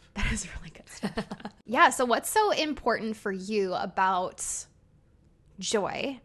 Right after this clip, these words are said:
Speaker 1: and why is it,
Speaker 2: Mm-hmm.
Speaker 1: why is it an important <clears throat> thing for Christians?
Speaker 2: That's a great question. I think, man, it all comes down to what do we actually believe is the motive of our dad?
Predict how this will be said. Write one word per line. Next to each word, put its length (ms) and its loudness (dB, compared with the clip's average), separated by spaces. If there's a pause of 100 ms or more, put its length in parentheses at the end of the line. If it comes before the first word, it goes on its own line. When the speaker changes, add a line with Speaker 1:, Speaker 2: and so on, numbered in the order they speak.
Speaker 1:
and 260 0
why 260 12
is 260 0
it, 240 -4 (600)
Speaker 2:
Mm-hmm. 260 -14 (1040)
Speaker 1:
why 260 12
is 180 6
it 60 2
an 100 2
important 520 4
<clears throat> 100 -12
thing 440 -2 (380)
for 580 2
Christians? 720 -8 (600)
Speaker 2:
That's 180 -20
a 40 -20
great 200 -20
question. 440 -18 (220)
I 60 -6
think, 360 -2 (1400)
man, 220 4
it 180 0
all 140 6
comes 320 -4
down 260 -4
to 240 -2
what 140 0
do 80 0
we 100 2
actually 340 -2
believe 460 -6
is 120 -10
the 100 -16
motive 320 -10
of 120 -10
our 160 -8
dad? 340 -10